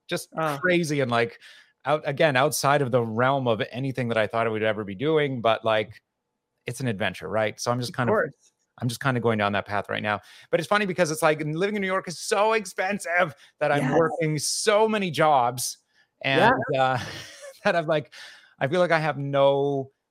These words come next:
Speaker 1: I have, like, no time to myself right now. So I started doing, like, this online film, uh, film program through N Y U over the pandemic that has just been kind of, like, sitting and collecting dust. And every single day I wake up and I'm like,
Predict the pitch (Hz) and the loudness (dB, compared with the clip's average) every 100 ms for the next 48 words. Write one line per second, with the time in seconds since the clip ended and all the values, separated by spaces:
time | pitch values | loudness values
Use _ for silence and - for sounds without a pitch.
0 | _ _ 135 151 160 156 185 - - 156 | _ _ -4 0 0 -2 -4 -6 -8 -2
1 | 185 208 185 139 113 - 107 95 - 95 | 0 0 -2 -4 -4 -4 -4 -4 -4 -6
2 | 98 95 90 - 143 131 - 135 143 - | -4 -6 -6 -4 0 0 0 -2 -2 0
3 | 185 196 160 180 175 147 143 131 143 156 | 0 0 -2 -2 0 -2 -2 -2 -2 0
4 | 147 147 143 117 170 185 190 185 - - | 0 0 -4 -4 -4 -2 -2 -4 -8 -14
5 | - - 123 120 180 185 - 165 156 151 | -6 -6 -6 -4 -4 -2 0 0 0 0
6 | 151 139 147 143 151 160 151 147 160 165 | -2 -2 -4 -2 -2 0 0 0 -2 0
7 | 139 135 - 143 139 147 170 - 131 127 | -2 -4 -4 -4 2 2 2 0 0 0
8 | 131 - 139 - 151 143 135 123 _ - | -4 -6 -8 -4 -4 2 0 0 _ -20
9 | _ _ _ - - 165 175 160 - 147 | _ _ _ -8 -2 0 0 -2 2 2
10 | 151 156 131 135 160 - 143 139 127 151 | 2 0 4 4 4 2 -4 -2 -2 -4
11 | - 165 151 135 143 156 113 123 139 135 | -2 0 0 2 4 2 0 0 -2 0
12 | 135 147 131 131 127 123 120 | 0 0 -2 -4 -2 -2 -4